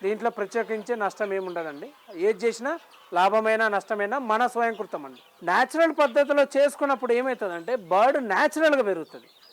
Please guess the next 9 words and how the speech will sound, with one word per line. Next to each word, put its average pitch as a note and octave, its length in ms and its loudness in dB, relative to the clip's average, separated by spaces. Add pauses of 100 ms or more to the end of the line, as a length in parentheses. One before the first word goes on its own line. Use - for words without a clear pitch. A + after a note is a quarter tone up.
(240)
న్యాచురల్గా C4+ 520 2
పెరిగినప్పుడు C#4 580 0
దాంట్లో B3 540 2
రెసిస్టెన్స్ A#3 640 0
కానివ్వండి, G3+ 640 -2 (340)
ఆ F3+ 80 0
మీట్ G#3 400 -4
క్వాలిటీ A#3 440 4
కానివ్వండి, F3+ 640 -2